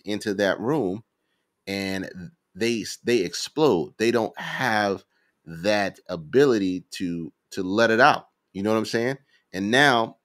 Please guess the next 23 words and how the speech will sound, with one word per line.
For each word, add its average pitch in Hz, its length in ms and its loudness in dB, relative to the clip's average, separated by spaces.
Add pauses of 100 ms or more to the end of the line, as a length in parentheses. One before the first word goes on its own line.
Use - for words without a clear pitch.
(320)
the 90 100 -4
weight 107 260 4
of 143 100 4
the 160 60 0
world 101 440 4
is 85 120 -8
on 98 160 -2
their 127 80 -2
shoulders 92 600 -4 (400)
and 90 120 -6
they 107 100 -4
stress 95 440 -4
out. 80 320 -4
Some 92 240 -8
of 90 120 -4
them 87 100 -16
commit 92 240 -8
suicide. 80 560 -6
Some 98 160 -6
of 92 100 -2
them 92 120 -6
get 90 200 -8
vices. 82 560 -4